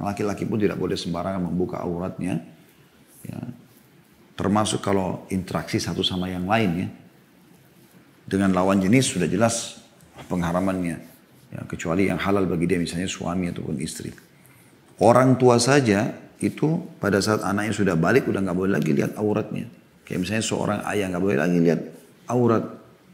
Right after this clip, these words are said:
ya, atau yang harus ditutup, terutama daerah dada sampai ke paha, ya. Ini nggak boleh lagi dilihat oleh si ayah misalnya. Itu juga si ibu pada anak laki-lakinya,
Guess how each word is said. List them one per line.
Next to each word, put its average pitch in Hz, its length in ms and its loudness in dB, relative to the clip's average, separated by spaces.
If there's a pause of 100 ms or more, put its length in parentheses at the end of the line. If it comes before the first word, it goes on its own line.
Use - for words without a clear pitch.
(300)
ya, - 140 -12 (180)
atau - 160 -10
yang 50 160 -6
harus 95 160 -4
ditutup, 92 460 0 (1200)
terutama 104 400 -2
daerah 90 400 -2
dada 92 320 2
sampai 90 400 -2
ke 85 160 -2 (800)
paha, 101 640 0 (240)
ya. 71 160 -12 (560)
Ini 117 240 -2
nggak 87 80 -4
boleh 95 160 -2
lagi 175 160 0
dilihat 113 320 0
oleh 87 240 -6 (480)
si - 160 -10
ayah 101 320 0
misalnya. - 400 -8 (880)
Itu 98 240 -2
juga - 400 0
si - 240 -6
ibu 110 320 4
pada 87 240 -4
anak 92 240 -4
laki-lakinya, 92 640 -2